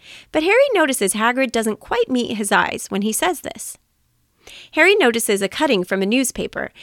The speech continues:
an article about the Gringotts break-in that Ron had mentioned on the Hogwarts Express.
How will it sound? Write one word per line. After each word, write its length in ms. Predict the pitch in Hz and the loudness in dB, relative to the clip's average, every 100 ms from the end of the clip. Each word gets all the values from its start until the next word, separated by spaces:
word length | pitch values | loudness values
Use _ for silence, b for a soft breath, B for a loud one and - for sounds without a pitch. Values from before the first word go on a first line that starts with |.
| B B | B B
an 160 | 247 - | -2 2
article 380 | 254 - 302 | 2 2 2
about 240 | 247 208 196 | 2 2 0
the 80 | 190 | -2
Gringotts 580 | 226 247 226 180 - | -2 0 2 0 -2
break-in 520 | - 269 262 170 - - | 0 0 0 -6 -6 0
that 180 | 202 - | 2 4
Ron 260 | 254 277 254 | 4 4 2
had 160 | 185 | 0
mentioned 420 | 190 185 185 175 - | -2 -2 -2 -4 -4
on 120 | 202 | -6
the 60 | 190 | -2
Hogwarts 380 | 180 170 175 - | -2 -2 -6 -6
Express. 520 | - - - - - | -10 -6 -6 -6 -14